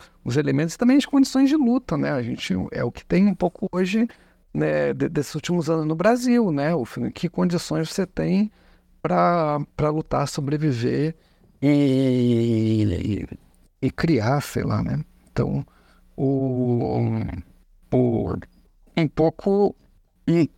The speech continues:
e, e, e, e é curioso, né, que quando, que, que, que a oficina puxa também essa figura, né, do,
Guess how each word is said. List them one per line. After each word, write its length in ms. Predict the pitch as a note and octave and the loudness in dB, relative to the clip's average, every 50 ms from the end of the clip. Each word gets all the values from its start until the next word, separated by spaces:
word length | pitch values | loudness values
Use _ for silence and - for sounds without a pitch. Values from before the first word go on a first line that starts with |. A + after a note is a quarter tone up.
| _ _ - | _ _ 0
e, 180 | D3+ D3 C#3+ - - | 0 2 2 0 -2
e, 380 | - D#3 D3+ - - E3 D3 - | -6 -8 -4 -2 -2 -2 0 0
e, 160 | - E3 E3 - E3+ | 0 0 0 0 0
e 80 | E3 | -2
é 60 | F3+ - | -2 -2
curioso, 480 | - - A3 G3 F#3+ G#3 B3 C4+ B3 | -2 -4 -4 0 0 2 2 2 2
né, 120 | B3 A3 G#3 | 0 0 0
que 160 | - - E3+ | 0 -2 -4
quando, 680 | - - - F3 F3 E3+ E3 D#3 D#3+ D3+ C#3+ C#3 - - | -4 -4 -2 0 0 0 0 0 -2 -2 -2 -2 -4 -6
que, 180 | - - D3+ - | -6 -6 -6 -8
que, 220 | - - - D#3+ D3+ | -6 -6 -4 -4 -4
que 200 | - - - D#3+ | -4 -4 -4 -4
a 20 | |
oficina 420 | D3+ - - D3+ - - D#3 D#3+ | -4 -4 -6 -8 -6 -4 -4 -4
puxa 420 | - _ - E3+ F#3+ F3+ - - D#3+ | -4 _ 0 0 0 0 0 -2 -4
também 260 | - D#3 C#3 C#3 D3 | -2 -2 0 0 -2
essa 160 | - - D3+ | -2 -4 -6
figura, 440 | - - D3 C3 B2+ C3+ D3+ D3 C#3+ | -4 -4 -2 -2 0 0 0 0 -2
né, 140 | C#3 C#3 C#3 | -2 -4 -4
do, 220 | C3+ C3+ C#3 C3 | -4 -4 -4 -6